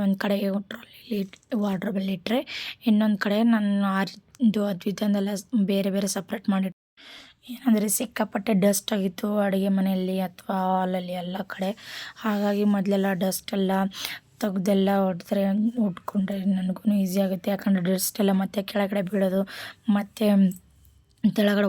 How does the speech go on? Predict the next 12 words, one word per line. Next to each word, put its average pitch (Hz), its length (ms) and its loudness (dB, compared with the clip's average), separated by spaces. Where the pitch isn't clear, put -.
ವಾಶ್ 196 240 0
ಮಾಡಿಟ್ರೆ 202 400 0
ಪಾತ್ರೆಗಳೆಲ್ಲ 202 540 -2
ಇದಾಗೋದು. 202 440 0
ಹನ್ನೆರಡು 196 360 2
ಗಂಟೆಗೆ 202 360 -2
ಸ್ಟಾರ್ಟ್ 202 380 -6
ಮಾಡ್ತಾಯಿದ್ದೀನಿ 202 460 0
ಕೆಲಸ, 202 200 -4
ಎಷ್ಟೊತ್ತಾಗುತ್ತೆ 202 640 -6
ನಂಗೆ 208 180 -2
ಗೊತ್ತಿಲ್ಲ, 208 280 -4